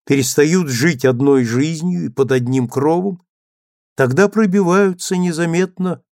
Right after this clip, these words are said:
новые ростки, заполняя пустое место.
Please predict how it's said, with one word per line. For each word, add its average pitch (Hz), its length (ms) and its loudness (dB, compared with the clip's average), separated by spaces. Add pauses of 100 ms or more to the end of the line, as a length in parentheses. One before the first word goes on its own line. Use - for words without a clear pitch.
(360)
новые 202 520 4
ростки, 190 720 -4 (480)
заполняя 147 720 2
пустое 156 640 -4
место. 147 540 -8